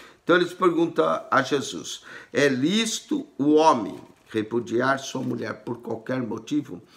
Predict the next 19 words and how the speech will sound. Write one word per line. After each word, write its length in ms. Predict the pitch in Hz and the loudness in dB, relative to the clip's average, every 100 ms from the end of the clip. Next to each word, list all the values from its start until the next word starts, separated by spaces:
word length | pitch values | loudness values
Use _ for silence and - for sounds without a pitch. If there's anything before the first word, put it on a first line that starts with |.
| - - _ | -20 -20 _
Diz 240 | 139 190 - | -6 -6 -6
que, 440 | 208 208 139 - _ _ _ - | -6 -6 -6 -12 _ _ _ -6
ah, 640 | 113 127 127 123 104 - _ _ - | 0 0 2 0 -2 -8 _ _ -2
ele 220 | 147 156 | 0 0
separava 600 | 151 165 165 139 135 131 | -2 -4 -2 -2 -2 -4
por 200 | - 123 | -8 -8
qualquer 400 | - 113 127 120 | -6 -6 -4 -6
motivo, 600 | 104 107 - - - 71 | -6 -10 -12 -16 -14 -12
né? 200 | 98 110 135 | -8 -6 -2
Hiliel, 600 | 131 120 123 139 170 - - _ - _ - | 0 0 0 0 -2 -6 -16 _ -20 _ -4
ah, 540 | 110 117 110 104 - | 0 2 2 -2 -6
foi 180 | - 107 | -4 -4
um 60 | 104 | -2
rabino 540 | 120 117 120 139 139 | -4 -4 -2 -4 -4
que 120 | - | -10
viveu 380 | 107 - 110 113 | -12 -8 -8 -8
antes 240 | 110 - - | -10 -12 -12
de 100 | 107 | -8
Jesus, 640 | - 113 127 156 165 | -6 -6 -4 -6 -6